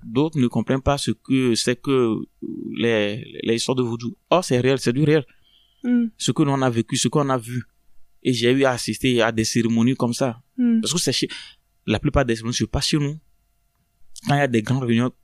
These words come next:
Speaker 1: comme ça, il y a des, des, des, des notables qui viennent chez nous.
Speaker 2: Ouais, d'accord.
Speaker 1: Donc, du coup, en deux mille sept, j'étais même le secrétaire. J'ai eu à rédiger des choses. Et il y a des choses mystiques qui sont passées devant moi. Papa m'a demandé de quitter. Moi, avec mon petit frère David,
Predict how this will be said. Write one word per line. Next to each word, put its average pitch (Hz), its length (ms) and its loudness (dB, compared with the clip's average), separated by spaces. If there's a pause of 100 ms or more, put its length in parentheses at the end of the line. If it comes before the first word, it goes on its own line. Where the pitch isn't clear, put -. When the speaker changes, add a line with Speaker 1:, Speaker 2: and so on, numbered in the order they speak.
Speaker 1:
comme 107 160 0
ça, 131 180 0
il 123 80 0
y 127 60 2
a 127 80 2
des, 107 260 0
des, 101 220 -2
des, 104 360 -4 (120)
des 110 140 0
notables 123 320 2
qui 135 100 0
viennent 120 160 -2
chez 151 180 -2
nous. 156 140 -8 (120)
Speaker 2:
Ouais, 240 300 2
d'accord. 240 380 0
Speaker 1:
Donc, 143 140 2
du 113 100 -2
coup, 135 380 -2
en 117 80 -2
deux 110 100 -2
mille 135 160 -2
sept, 127 220 0
j'étais 120 320 -2
même 123 200 -4
le 107 120 0
secrétaire. - 580 -2 (240)
J'ai 113 200 -2
eu 131 80 2
à 131 80 0
rédiger 117 340 -2
des 113 100 0
choses. 120 220 -2
Et 147 80 4
il 147 60 2
y 151 80 0
a 147 100 2
des 110 140 -4
choses - 200 -10 (340)
mystiques 120 340 0
qui 135 100 2
sont 139 100 0
passées - 240 -4
devant 117 240 0
moi. 135 160 -4
Papa 123 200 -2
m'a 120 120 0
demandé 110 240 -6
de 110 60 -6
quitter. 110 340 -6
Moi, 104 140 -6
avec 107 140 -2
mon 107 80 -10
petit - 160 -20
frère 120 100 -2
David, 113 240 -2